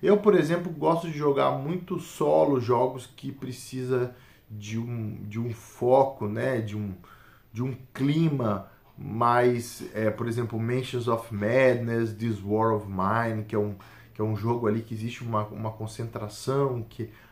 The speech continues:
a pegada dele é um clima mais de... é, é, é, suspense e tal, né? Você, eu acho que às vezes tem alguém ali que vai tá fazendo brincadeira, é, vai quebrar aquela proposta do jogo. Então eu, por exemplo, já prefiro jogar ele solo,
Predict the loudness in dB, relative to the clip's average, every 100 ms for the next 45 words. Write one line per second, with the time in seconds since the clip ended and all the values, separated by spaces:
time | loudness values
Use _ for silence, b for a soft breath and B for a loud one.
0 | B -8 0 0 2 4 6 6 2 0
1 | 0 2 2 0 -4 -8 -6 -4 -2 0
2 | 0 0 -2 -4 -6 -8 -10 B B -12
3 | -6 -6 -6 -4 -2 -2 -6 _ -6 -6
4 | -6 -10 -12 -14 -14 -6 0 2 4 2
5 | 0 -2 -8 -8 0 4 4 2 B B
6 | -10 -2 0 0 -2 -2 -4 0 0 6
7 | 8 6 4 -2 -8 -4 -4 0 -2 -2
8 | 0 0 0 -4 -2 -4 -4 -4 -2 -4
9 | -4 -6 -6 -6 -6 -8 -2 -2 0 0
10 | 2 0 -8 B B B -8 -2 0 -2
11 | 4 6 6 4 0 4 6 6 6 4
12 | 2 2 0 -6 -4 -2 -2 -2 -6 -6
13 | -2 0 0 -4 -4 -2 0 0 0 0
14 | 0 -2 -4 -4 -4 -6 -8 -10 -2 -2
15 | 0 -2 -2 -4 -8 -10 -8 -6 -8